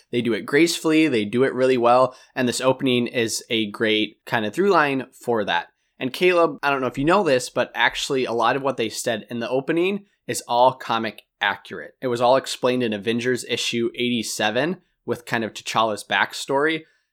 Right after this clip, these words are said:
and pretty much everything they stated is accurate to the comics.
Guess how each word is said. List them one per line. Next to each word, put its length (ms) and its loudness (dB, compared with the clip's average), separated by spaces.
and 460 -2
pretty 180 0
much 260 0
everything 360 -2
they 160 -2
stated 880 -4
is 440 0
accurate 460 -4
to 120 -12
the 80 -6
comics. 680 -6